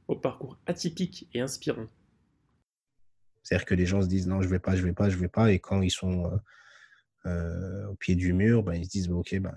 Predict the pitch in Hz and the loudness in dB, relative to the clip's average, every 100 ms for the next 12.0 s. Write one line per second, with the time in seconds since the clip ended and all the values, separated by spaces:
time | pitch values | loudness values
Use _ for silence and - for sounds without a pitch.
0 | 98 90 87 98 92 87 87 101 - 95 | -8 -2 2 4 4 2 2 2 0 -2
1 | 87 - 90 90 98 92 87 90 92 - | -2 0 0 2 2 2 -2 -6 -6 -4
2 | 92 90 92 92 87 - 90 92 92 - | -2 0 0 0 -2 -4 -4 -4 -8 -14
3 | - - - - 92 101 - - - - | -20 -16 -16 -12 -12 -10 -10 -10 -10 -12
4 | - 120 113 _ _ _ _ 147 170 170 | -10 -10 -10 _ _ _ _ 0 2 4
5 | 165 143 139 127 120 113 160 151 147 143 | 4 4 0 -2 0 2 2 4 4 2
6 | 143 127 123 131 135 131 123 127 - _ | 0 -4 -2 -2 -2 -6 -8 -8 -14 _
7 | _ _ 151 143 - 208 190 185 156 - | _ _ -2 -2 -4 -2 0 0 -2 -2
8 | 156 135 139 123 - - - - - _ | -2 0 0 -2 -4 -6 -10 -12 -20 _
9 | _ 127 117 117 160 165 - _ - _ | _ -2 0 2 0 -4 -10 _ -20 _
10 | _ _ _ _ _ _ _ _ - - | _ _ _ _ _ _ _ _ -20 -20
11 | - - - 156 151 135 - 185 151 208 | -20 -6 4 8 8 8 8 8 8 6